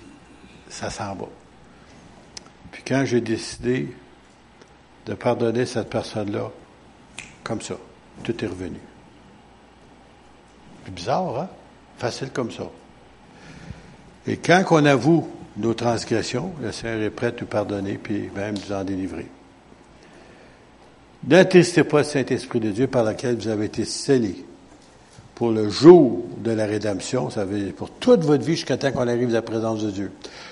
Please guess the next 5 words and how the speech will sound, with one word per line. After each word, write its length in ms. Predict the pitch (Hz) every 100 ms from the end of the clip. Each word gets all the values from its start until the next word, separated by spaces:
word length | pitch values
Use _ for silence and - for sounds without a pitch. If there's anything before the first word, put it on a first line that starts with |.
| - -
Que 120 | 143
toute 460 | 135 - 254 262 262
amertume, 680 | 180 160 143 - 170 127 85 - - - - - - - - 349 - 302 - - - - - - - - - -
toute 380 | - 208 262 254
animosité, 840 | 190 160 147 143 131 - - 131